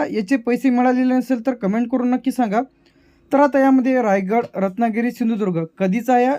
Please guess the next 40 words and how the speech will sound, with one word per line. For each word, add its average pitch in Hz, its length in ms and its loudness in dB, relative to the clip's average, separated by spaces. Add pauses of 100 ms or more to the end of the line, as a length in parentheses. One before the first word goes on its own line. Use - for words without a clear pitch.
जून 220 280 -2
दोन 208 140 -2
हजार 220 200 -2
पंचवीस 208 520 -2 (380)
बाधित 175 260 0
शेतकऱ्यांची 247 500 -2
संख्या 254 400 -2
आणि 240 160 0
त्यासाठी 233 360 -2
आलेला 226 300 0
निधी. 214 300 2 (580)
तुम्ही 254 200 4
जर 285 120 2
आपल्या 269 320 2
ओएमटी 214 440 0
इन्फॉर्मेशन 254 540 2
टेक 254 220 -2
YouTube 214 200 -4
चॅनलवरती 240 500 0
पहिल्यांदा 226 400 -2
आले 233 100 0
असेल, 233 240 -4
तर 240 100 -2
चॅनलला 214 400 -4
सबस्क्राईब 214 380 -4
करून 240 220 -4
ठेवा. 240 200 2 (440)
रब्बी 214 360 2
असेल, 254 360 0 (120)
पीक 240 220 -2
विमा 262 200 4
असेल, 254 260 0 (340)
अतिवृष्टी 247 520 0
असेल, 247 300 0
सर्व 247 320 0
योजनेची 254 440 2
माहिती 240 320 0
तुम्हाला 233 360 0
एकमेव 254 340 0
चॅनल 233 340 0